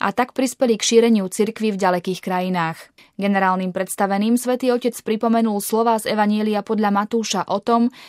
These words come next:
že žatva je veľká, a povzbudil ich, aby verne nasledovali stopy svojich zakladateľov.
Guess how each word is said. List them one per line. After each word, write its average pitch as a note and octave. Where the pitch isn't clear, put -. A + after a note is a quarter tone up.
že G3
žatva G3
je F3
veľká, A3+
a G3
povzbudil A#3
ich, -
aby G3
verne A3+
nasledovali F#3+
stopy A#3
svojich F3+
zakladateľov. E3+